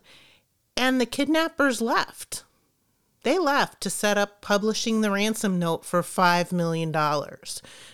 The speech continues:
'cause they figured, "Okay, we've got everybody where they need to go. No one's gonna find them. Let's go and set this up."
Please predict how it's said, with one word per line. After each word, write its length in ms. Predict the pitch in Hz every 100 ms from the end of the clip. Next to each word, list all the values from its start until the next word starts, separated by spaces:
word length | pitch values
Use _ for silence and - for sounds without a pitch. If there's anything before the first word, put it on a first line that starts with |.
| -
'cause 140 | 196
they 160 | - 202
figured, 400 | 202 185 165 156
"Okay, 360 | 190 - 170 156
we've 240 | 160 156
got 220 | 165 147
everybody 480 | 151 180 196 202 208
where 220 | 196 190
they 140 | 190 190
need 200 | 202 208
to 80 |
go. 400 | 196 170 170 165 - - _ -
No 300 | 156 165 185
one's 240 | 214 202
gonna 280 | 226 226 220
find 460 | - 226 214 202
them. 420 | 170 165 156 156 165 - - - _
Let's 400 | 156 156 170 175
go 260 | - 190 170
and 160 | 170
set 360 | 160 160 151 -
this 240 | 127 -
up." 420 | - - - -